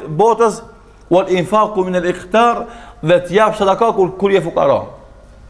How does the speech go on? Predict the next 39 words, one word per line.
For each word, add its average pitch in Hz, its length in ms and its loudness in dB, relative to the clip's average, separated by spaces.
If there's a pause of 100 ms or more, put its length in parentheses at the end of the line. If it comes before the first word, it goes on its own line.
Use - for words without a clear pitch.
(600)
Kur 123 100 2
s'kije. 98 400 -2 (1040)
Dhe 113 60 2
të 170 140 0
japsh 185 160 2
kur 151 100 2
s'kije. 120 240 2
Kush 208 140 4
i 202 60 4
ka 190 120 4
këta 190 160 0 (120)
t-, 170 140 -8 (180)
tre 185 120 4
gjëra, 220 280 2 (360)
e 170 80 0
ka 165 60 4
grumbullu 165 340 -2
imanin. 107 380 0 (540)
E 208 120 4
tash, 214 300 2 (420)
ulemat 214 440 4
kanë 185 180 0
thonë, 139 300 0 (200)
sikur 165 200 0
thoshte 170 200 -2
im-, 160 140 -4 (100)
Imam 156 360 0
Hafidh 151 440 0
ibn 139 120 -2
Hajar, 143 280 2
rahimahullahu 127 360 0
taala, 120 180 2
pse 240 180 4
ka 233 140 4
përmend 202 420 0
insafin, 170 640 2
paanshmërinë 165 680 0
këtë 147 160 0
rast 143 300 0